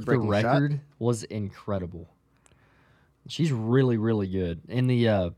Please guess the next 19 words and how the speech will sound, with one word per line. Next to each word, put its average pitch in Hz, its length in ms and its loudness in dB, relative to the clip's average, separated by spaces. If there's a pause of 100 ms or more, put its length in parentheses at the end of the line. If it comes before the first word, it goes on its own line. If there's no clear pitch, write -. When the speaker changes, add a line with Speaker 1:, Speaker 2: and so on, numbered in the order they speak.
(240)
Speaker 2:
I 139 80 0
guess 175 200 0
we 160 120 2
can 147 100 2
watch 107 220 -2
it. 143 40 2
We 135 120 2
can't 160 240 2
show 135 180 2
you 117 220 4
'cause 110 160 -2
copyright 98 400 0
Speaker 1:
just 87 240 -4
Speaker 2:
reasons. 143 140 2
Speaker 1:
look 107 100 0
it - 20 -4
up, 80 80 -6
Speaker 2:
Sorry. 170 240 -2
Speaker 1:
yeah. - 80 -2